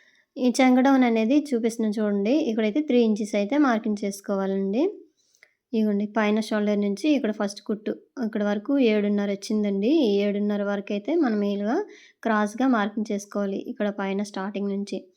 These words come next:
ఇక్కడ త్రీ ఇంచెస్ వరకు అయితే ఇలాగా డ్రా చేసుకుని, ఇదేమొచ్చి ఖర్చు గురించి అండి. మీకైతే ఫో-, డ్రా చేసి చూపిస్తున్నాను హ్యాండ్ అనేది ఎలాగొస్తుంది అనేది.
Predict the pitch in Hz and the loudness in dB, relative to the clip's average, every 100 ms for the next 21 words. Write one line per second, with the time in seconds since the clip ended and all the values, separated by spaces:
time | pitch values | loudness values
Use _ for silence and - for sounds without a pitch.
0 | _ _ - _ _ 226 220 220 220 214 | _ _ -20 _ _ -4 -2 -2 0 0
1 | 208 220 220 220 220 208 208 285 330 202 | 0 -4 -2 -4 -2 -6 -2 0 2 0
2 | 208 208 208 196 196 208 202 202 196 196 | 0 -2 -4 -4 -6 -6 -8 -6 -6 -2
3 | 330 - - _ _ _ _ _ _ _ | -2 -4 -12 _ _ _ _ _ _ _
4 | _ _ _ _ 262 233 233 226 294 302 | _ _ _ _ -2 0 0 -2 -2 0
5 | 214 233 247 247 220 208 196 202 262 262 | -2 0 0 2 0 -2 -4 0 2 2
6 | 220 208 330 294 - - - 233 214 208 | -2 0 2 2 0 -6 -10 -2 0 2
7 | 208 208 220 220 233 254 254 220 208 220 | 0 0 0 -2 0 0 0 -4 -2 -4
8 | - 202 202 208 202 208 208 202 202 226 | -4 -4 -4 -4 -4 -2 -2 -2 -2 -2
9 | 208 185 196 196 - 185 185 180 180 202 | -2 -2 -4 -6 -8 -8 -6 -6 -6 -4